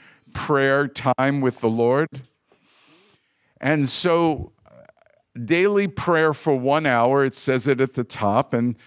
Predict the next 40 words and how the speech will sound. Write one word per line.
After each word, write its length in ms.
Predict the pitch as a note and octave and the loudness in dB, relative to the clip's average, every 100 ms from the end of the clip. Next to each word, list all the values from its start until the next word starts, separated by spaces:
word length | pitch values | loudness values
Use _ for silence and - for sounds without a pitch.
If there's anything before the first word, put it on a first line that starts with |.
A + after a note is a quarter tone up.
| - | -8
the 60 | A#2+ | -8
question 600 | - B2+ A#2+ - C3 B2+ | -2 0 0 -4 -2 0
is, 400 | A#2+ A#2+ A#2 - - - - | 2 2 0 -6 -12 -20 -6
will 220 | A#2 D3+ | -2 0
you 160 | C#3+ C#3+ | 2 0
commit 480 | - - C#3+ C#3+ - | -2 -2 0 -2 -2
to 160 | C#3 | -2
the 120 | A2+ | 0
Lord 520 | B2+ B2 B2+ G#2+ G#2+ - | 0 2 2 0 -2 -4
to 120 | A#2 | -8
pray 540 | - - C3 A#2 G#2 | -6 0 2 2 2
one 540 | F#2+ F#2+ G#2+ A2+ G#2+ - - | -2 0 2 0 -2 -8 -4
hour 380 | F#2+ G2 F#2 | 0 2 2
per 260 | F#2 - F#2+ | -2 -4 -2
day? 460 | E2+ E2+ D#2+ - _ _ - - _ _ _ _ _ _ _ _ _ _ _ _ | 0 -2 -4 -8 _ _ -20 -20 _ _ _ _ _ _ _ _ _ _ _ _
And 200 | A2 B2+ | -4 0
I 80 | B2 | 0
would 260 | C3+ C#3 A2+ | 0 -2 -2
say 460 | - E3+ C3+ C3+ | -2 0 2 0
minimum. 720 | A2 C3 D3 C3+ F#2+ D2+ B1+ - _ _ _ _ _ _ _ _ _ - | -2 -2 0 0 -2 -6 -12 -20 _ _ _ _ _ _ _ _ _ -6
Uh, 460 | G#2+ A2+ G#2+ G#2+ - C3 | 0 2 2 0 -2 -4
I, 140 | C3+ | -4
if 200 | C#3+ D3 | -2 -2
you're 60 | F#3+ | -2
going 380 | G#3+ A#3+ A#3 F3+ | 0 0 0 -2
to 80 | |
do 320 | C3 A#2+ D#3+ D#3 | -4 -2 0 0
s-, 220 | - - - | -2 -8 -8
prayer 380 | - D#3 D3 B2 | -2 2 2 0
and 120 | A2+ | -4
fasting, 640 | - A#2+ A2+ - A#2+ A2 | -2 0 0 -2 -4 -2
I 140 | B2 | -2
think 320 | C#3 D#3 D#3 - | -2 -4 -6 -8
you 80 | |
should 240 | C3 D3 A#2 | -8 -6 -2
be 120 | A#2+ | 0
able 220 | A2+ A#2 | 0 0
to 100 | G#2+ | -2
carve 500 | G#2 - A#2 A2 G2+ | -4 0 2 2 2
out 380 | G#2 F2+ E2+ | 0 0 -6